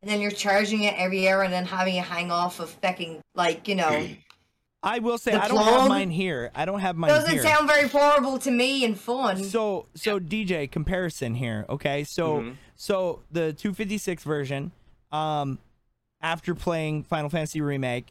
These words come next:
Speaker 2: and playing that on the system for
Speaker 1: Right.
Speaker 2: about an hour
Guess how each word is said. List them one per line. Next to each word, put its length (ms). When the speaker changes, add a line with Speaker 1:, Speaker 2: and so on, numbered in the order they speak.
Speaker 2:
and 400
playing 340
that 260
on 460
the 80
system 400
for 220
Speaker 1:
Right. 60
Speaker 2:
about 200
an 80
hour 420